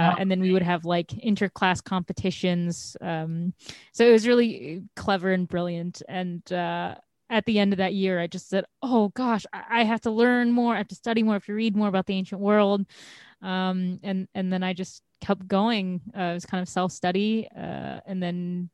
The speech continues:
Speaker 1: You're an autodidact. <laughs>
Speaker 2: Yeah, exactly. And then I got to college
Speaker 1: <laughs>
Speaker 2: and I didn't know what classics was even then, but I knew anthropology and history were my closest shots. So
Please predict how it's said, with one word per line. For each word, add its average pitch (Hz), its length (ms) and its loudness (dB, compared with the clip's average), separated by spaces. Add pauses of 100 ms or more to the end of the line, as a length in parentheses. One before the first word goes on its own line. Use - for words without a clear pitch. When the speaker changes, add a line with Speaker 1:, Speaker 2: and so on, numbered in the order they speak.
(140)
Speaker 1:
You're 170 100 -2
an 170 60 0
autodidact. 170 680 4 (220)
<laughs> - 100 -6 (320)
Speaker 2:
Yeah, 330 360 6
exactly. 302 580 6
And 262 100 6
then 285 120 4
I 277 80 6
got 285 180 8
to 320 80 0
college 294 460 4
Speaker 1:
<laughs> - 20 -4
Speaker 2:
and 269 100 2
I 247 120 4
didn't 269 280 0
know 269 140 6
what 269 160 4
classics 254 420 0
was 262 280 0
even 254 240 -4
then, 254 260 -4
but 247 120 2
I 208 80 2
knew 233 360 -2 (100)
anthropology 226 680 -4
and 220 80 -4
history 240 400 -6
were 240 100 -8
my 202 140 -6
closest 208 420 -10
shots. 190 420 -6
So 202 320 0